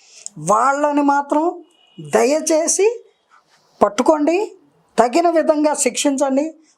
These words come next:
మరొక పిల్ల తాలూకు తల్లిదండ్రులకి గర్భశోకం లేకుండా చేయండి అని పోలీసులకి నేను సవినయంగా మనవి చేస్తున్నాను. డెఫినెట్గా మన పోలీస్ శాఖలో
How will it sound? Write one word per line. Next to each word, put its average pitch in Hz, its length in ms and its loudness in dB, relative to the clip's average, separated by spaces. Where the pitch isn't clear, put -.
మరొక 320 640 0
పిల్ల 311 280 2
తాలూకు 294 560 0
తల్లిదండ్రులకి 262 1080 -2
గర్భశోకం 294 640 0
లేకుండా 254 400 0
చేయండి 247 720 -2
అని 233 160 0
పోలీసులకి 262 640 0
నేను 254 320 0
సవినయంగా 269 720 0
మనవి 247 360 0
చేస్తున్నాను. 269 380 -4
డెఫినెట్గా 302 640 0
మన 220 120 0
పోలీస్ 240 440 0
శాఖలో 269 480 -2